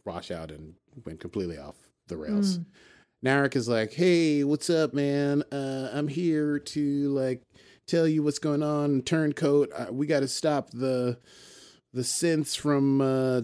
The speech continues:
Speaker 1: doing something awful to us." Oh, yeah. Molecular grenades. Whatever. And, um, R-, Rios is like, "What? What do you, what do you want?" And Narek's like, "We need to save the universe,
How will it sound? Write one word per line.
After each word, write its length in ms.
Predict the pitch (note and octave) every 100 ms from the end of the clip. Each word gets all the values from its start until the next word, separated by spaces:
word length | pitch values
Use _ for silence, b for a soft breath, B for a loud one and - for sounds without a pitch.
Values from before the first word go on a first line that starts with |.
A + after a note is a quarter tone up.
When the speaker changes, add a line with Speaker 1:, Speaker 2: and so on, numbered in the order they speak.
| A#2+
Speaker 1:
doing 220 | D3 D3
something 320 | C3+ C#3+ C3+ A#2+
awful 460 | C#3 D3 C#3+ C3+
to 340 | C3 - C3+ C3
us." 420 | B2 A#2+ A#2+ -
Oh, 260 | C#3+ F3 D#3+
yeah. 360 | D#3+ D#3+ G#2 F2 _ _ _
Molecular 960 | A2+ A#2+ A#2+ C3+ - C#3 B2+ A#2+ A2 G2+ - _ -
grenades. 680 | A#2 A2 F#2 D2+ - - - _ _ _
Whatever. 500 | F#2+ D#2 - - - _ _ _ _ _ _
And, 720 | A#2 A#2 A2+ A2+ A2+ A2 G#2+ G#2+
um, 560 | G#2+ G#2 G2 F#2+ F#2+ - -
R-, 140 | C#3 A#2+
Rios 300 | D3 C#3+ C3
is 100 | B2
like, 260 | A#2 G2+
"What? 420 | - G2+ F#3 - -
What 120 | B2+
do 60 | D3
you, 120 | C#3+
what 100 | C#3
do 40 |
you 80 | C#3
want?" 160 | C#3 F#2+
And 80 | G#2
Narek's 200 | G#2+ -
like, 120 | F2 F2+
"We 120 | B2+
need 160 | D3 B2+
to 60 |
save 220 | - C#3
the 100 | A#2
universe, 560 | B2+ D#3 G#2 F#2 - -